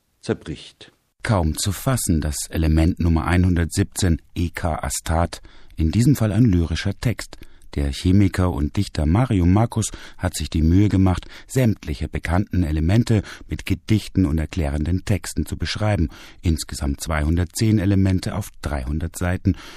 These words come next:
Speaker 2: In der hinteren Buchhälfte trifft man auf Konstellationen von Protonen und Elektronen, die künstlich hergestellt wurden.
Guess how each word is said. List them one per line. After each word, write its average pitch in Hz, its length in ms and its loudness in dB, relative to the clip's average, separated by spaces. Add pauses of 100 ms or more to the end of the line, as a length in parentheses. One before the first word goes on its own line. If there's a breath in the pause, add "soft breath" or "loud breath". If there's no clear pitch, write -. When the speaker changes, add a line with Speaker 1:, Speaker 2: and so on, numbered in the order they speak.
(260 loud breath)
Speaker 2:
In 76 160 -2
der 69 160 -6
hinteren 113 440 4
Buchhälfte 127 500 0
trifft - 260 -2
man 117 100 2
auf 101 140 -2
Konstellationen 95 1040 0
von 87 220 -2
Protonen 101 720 2 (220 loud breath)
und - 180 -4
Elektronen, 92 720 2 (240 loud breath)
die 208 80 -4
künstlich - 560 -2
hergestellt 73 540 -8
wurden. 73 280 -4